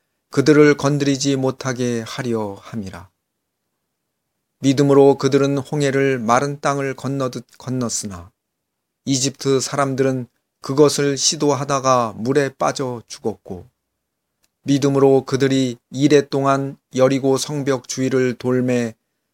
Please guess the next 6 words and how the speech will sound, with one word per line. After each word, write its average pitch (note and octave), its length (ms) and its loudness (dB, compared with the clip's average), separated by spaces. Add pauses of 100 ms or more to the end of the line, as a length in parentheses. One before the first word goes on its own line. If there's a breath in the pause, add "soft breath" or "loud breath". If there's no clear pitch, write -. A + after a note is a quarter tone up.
(100)
성벽이 C#3+ 640 0
무너져 C3 640 2
내렸으며 G#2 720 -2 (960)
믿음으로 C3 500 4
창녀 C3+ 540 0
라합은 A#2+ 680 2